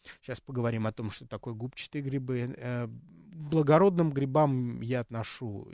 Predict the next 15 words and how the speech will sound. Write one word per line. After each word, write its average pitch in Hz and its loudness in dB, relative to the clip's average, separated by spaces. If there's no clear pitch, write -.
да 123 -6
и 107 -2
все, 127 -8
собственно, - -14
не 98 -12
только - -12
я, 101 -6
эм, 127 -6
белый 139 6
гриб, 135 0
подосиновик, 135 0
подберёзовик, 147 -4
маслята. 120 -6
Вот, 87 -18
собственно. - -20